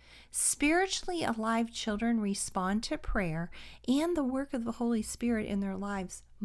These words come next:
much more readily than those who are spiritually dead. As you talk about Jesus with your children and share with him who he is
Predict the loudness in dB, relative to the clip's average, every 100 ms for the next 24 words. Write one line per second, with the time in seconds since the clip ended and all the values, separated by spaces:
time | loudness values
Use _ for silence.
0 | 2 2 2 0 0 2 4 4 4 2
1 | 2 0 -4 -8 -18 -4 2 4 4 4
2 | 4 2 0 -2 -2 -2 -4 -4 -4 -4
3 | -4 -4 -4 -4 -8 -16 -18 -20 -20 -20
4 | -20 -18 0 0 2 -2 2 4 4 4
5 | 4 4 2 -2 -4 -2 -4 -4 -4 -4
6 | -4 -4 -2 -2 -2 0 0 0 0 0
7 | 0 -2 0 2 2 0 0 0 0 -2
8 | -2 0 0 -2